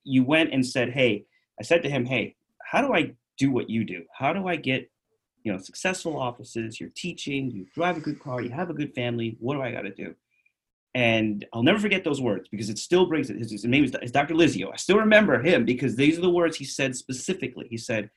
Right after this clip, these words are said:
"Just fix people. The rest will take care of itself. Fix people the best you can, and when you can't fix anything, eh, when you can't fix it, tell them also." And, and that's kinda how I, I,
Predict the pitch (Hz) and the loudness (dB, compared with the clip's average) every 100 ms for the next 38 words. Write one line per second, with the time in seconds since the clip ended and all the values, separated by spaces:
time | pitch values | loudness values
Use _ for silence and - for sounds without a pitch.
0 | _ _ _ _ _ _ _ _ _ _ | _ _ _ _ _ _ _ _ _ _
1 | _ _ - 233 233 - _ _ _ _ | _ _ -4 -2 -2 -8 _ _ _ _
2 | _ 156 - - - _ _ 98 - - | _ -6 -6 -14 -18 _ _ -12 -12 -16
3 | _ _ _ _ _ _ _ _ _ _ | _ _ _ _ _ _ _ _ _ _
4 | _ - 120 113 143 202 - - 151 - | _ -4 -2 2 2 0 -6 -6 -8 -6
5 | 135 135 131 113 110 101 - 92 - _ | -6 -6 -8 -8 -8 -10 -12 -14 -16 _
6 | _ _ _ _ _ _ _ 165 165 - | _ _ _ _ _ _ _ -2 -2 -4
7 | 185 185 180 175 - 131 - 196 196 - | -6 -4 -4 -6 -2 -2 -2 -6 -8 -8
8 | 156 156 160 _ 117 107 107 104 104 143 | -8 -8 -10 _ -8 -4 -4 -4 -6 -4
9 | 160 175 165 160 156 151 151 147 123 113 | -2 -2 -8 -6 -4 -4 -4 -4 -4 -2
10 | 117 104 - 170 - 156 - 135 - _ | -2 -2 -2 -4 -4 -8 -8 -12 -12 _
11 | _ - - 127 107 92 95 - - - | _ -8 -2 -2 -2 -6 -8 -14 -16 -20
12 | _ _ _ _ _ _ _ _ _ - | _ _ _ _ _ _ _ _ _ -2
13 | 131 123 120 117 127 123 143 160 - 202 | 2 4 2 0 0 4 4 2 -2 0
14 | 202 175 151 143 139 117 117 | 0 0 0 2 0 0 -2